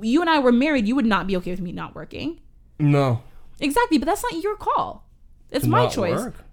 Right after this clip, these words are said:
Speaker 1: Yeah. If I wanna work or not work, that's on me.
Speaker 2: Then I wouldn't marry someone that's not gonna, I don't personally want that.
Speaker 1: That's fair. But, like, why are you so against it? If you were
Speaker 2: What?
Speaker 1: making money to the point when you didn't have to.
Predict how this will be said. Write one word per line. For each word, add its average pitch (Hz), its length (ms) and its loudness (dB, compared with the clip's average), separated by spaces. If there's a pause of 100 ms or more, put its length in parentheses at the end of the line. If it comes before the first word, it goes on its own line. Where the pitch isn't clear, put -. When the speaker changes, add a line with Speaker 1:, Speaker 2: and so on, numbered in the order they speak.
(120)
Speaker 1:
Yeah. 202 300 0 (320)
If - 100 -8
I 320 80 -2
wanna 330 200 0
work 339 260 0
or 339 80 -2
not 330 200 0
work, 262 220 -2
that's 277 240 -6
on 262 160 -2
me. 139 80 2
Speaker 2:
Then 147 80 4
I 151 80 6
wouldn't 151 220 4
marry 135 300 2
someone 120 280 0
that's 117 240 -2
not 123 220 2
gonna, 117 200 -2
I 123 120 -2
don't 113 400 -6
personally 123 360 -2
want 120 220 0
that. 110 240 -6 (140)
Speaker 1:
That's 539 200 -4
fair. 196 440 -6 (320)
But, 226 160 0
like, 262 160 2
why 233 560 2
are 311 80 0
you 262 140 2
so 262 180 -2
against 214 340 -4
it? 156 180 -10 (200)
If 254 120 2
you 240 200 8
were 349 160 6
Speaker 2:
What? 277 120 6
Speaker 1:
making 294 480 2
money 254 1120 4
to 277 80 -4
the 254 60 -8
point 277 160 -2
when 269 160 0
you 262 60 2
didn't 269 180 -2
have 294 380 -6
to. 175 260 -10